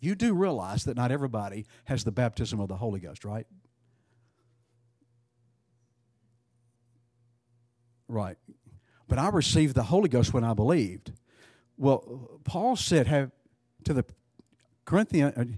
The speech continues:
Acts chapter nineteen, "Have you received the Holy Ghost since you believed?" Now, they had to go back to John's,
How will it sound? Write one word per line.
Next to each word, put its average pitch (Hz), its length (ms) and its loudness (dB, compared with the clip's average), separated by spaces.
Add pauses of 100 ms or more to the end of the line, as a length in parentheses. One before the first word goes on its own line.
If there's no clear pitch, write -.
(1000)
Acts 196 180 -2
chapter 202 220 2
nineteen, 165 300 2
"Have 151 220 -2
you 226 100 2
received 214 360 -2
the 170 80 2
Holy 185 220 2
Ghost 170 200 0
since - 260 -2
you 131 80 2
believed?" 104 540 -4 (2250)
Now, 113 240 0
they 143 200 2
had 143 160 4
to 131 60 -4
go 131 140 4
back 123 240 2
to 127 80 0
John's, 110 460 0